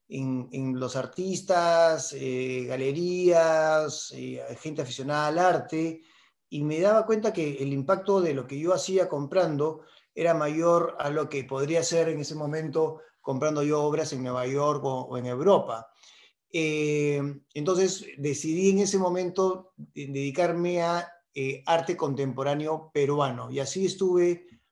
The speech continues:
bastantes años comprando únicamente arte contemporáneo peruano. En el transcurso del tiempo,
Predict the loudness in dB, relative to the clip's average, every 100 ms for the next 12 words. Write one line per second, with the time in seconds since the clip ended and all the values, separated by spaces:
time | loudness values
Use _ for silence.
0 | _ _ -12 -6 -6 0 0 2 0 -2
1 | -2 -2 -4 -6 -12 -18 -4 -2 -2 -2
2 | -6 -10 -14 _ -10 -6 -4 -4 -6 -6
3 | -4 -4 -4 -6 -6 -6 -8 -8 -8 -6
4 | -6 -8 -12 _ _ _ _ _ _ _
5 | _ -8 -4 -4 -4 -4 -2 4 4 4
6 | 4 4 4 4 4 2 -12